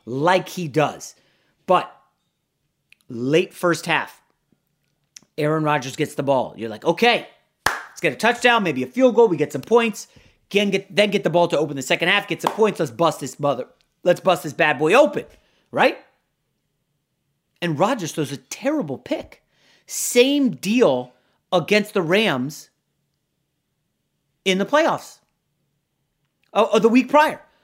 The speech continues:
Rodgers, late first half, over the middle into the end zone, and the Rams dropped two picks. Ah, but this time, the kid Bunting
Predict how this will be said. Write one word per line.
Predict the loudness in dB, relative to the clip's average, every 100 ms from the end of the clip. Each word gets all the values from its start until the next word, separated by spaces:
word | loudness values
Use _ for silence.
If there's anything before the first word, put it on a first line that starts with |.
| _
Rodgers, | -2 4 4 4 -2 -2
late | 0 2 0 -2
first | 0 0 0
half, | 0 2 0 -4 _
over | 2 2
the | 2
middle | 4 4
into | 4 2
the | 0
end | 0 0
zone, | -2
and | -2
the |
Rams | 0 0 -2
dropped | -2 -2 -2 -10
two | -6 -2 -2
picks. | 0 0 0 -10 -20 -20 _ _ _ _ _ _ _ _ _ _ _ -16
Ah, | -6 -4 -4
but | -6
this | -10 -8
time, | -4 -4 -4 -8 -12
the | -14
kid | -10 -10 -4
Bunting | -4 -4 -8 -12